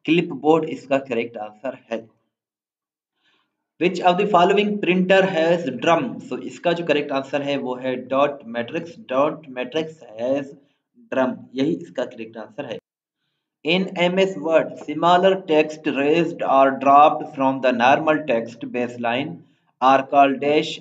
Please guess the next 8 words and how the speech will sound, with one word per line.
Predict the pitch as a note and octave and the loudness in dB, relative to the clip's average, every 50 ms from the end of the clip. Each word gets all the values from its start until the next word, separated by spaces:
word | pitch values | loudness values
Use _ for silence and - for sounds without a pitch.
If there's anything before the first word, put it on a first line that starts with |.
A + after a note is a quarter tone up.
| - C3+ | -8 -4
and | C3 C3 C3 C3+ C3+ | -2 0 0 0 -2
dash। | B2+ - - D3 C#3+ C3 - - - - - _ | -4 -2 0 2 2 0 0 -4 -16 -18 -20 _
So | - A2+ _ | -20 -20 _
इसका | - _ _ - D#3 | -20 _ _ -6 -6
करेक्ट | D3+ D3+ D3+ D3 - - | -4 -4 -4 -6 -6 -4
आंसर | C3 B2+ B2+ B2+ - C#3 | -6 -6 -6 -4 -6 -6
है, | C3 C#3 D3+ E3 F3 E3+ - - _ _ _ _ _ _ _ _ _ - | -4 -2 -2 -2 -2 -4 -8 -16 _ _ _ _ _ _ _ _ _ -2
अ, | A#2+ B2 B2+ B2 B2 A2+ - | 0 2 4 4 4 2 0